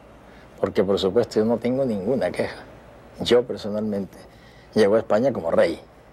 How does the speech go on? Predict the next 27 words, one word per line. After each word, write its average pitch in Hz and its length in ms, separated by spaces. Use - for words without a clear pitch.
Me 185 120
tratan 123 420
los 101 220
amigos 107 400
como 80 260
rey. 82 340
Y 110 140
a 101 80
muchos 139 640
que - 80
yo 95 140
conozco, 107 480
a - 20
los 80 160
escritores, 92 600
pero 92 220
lo 90 120
que 82 80
están 107 340
haciendo 120 460
un 147 140
crítico 98 480
con 104 160
un 113 80
criterio 107 460
de 87 80
selección, 85 640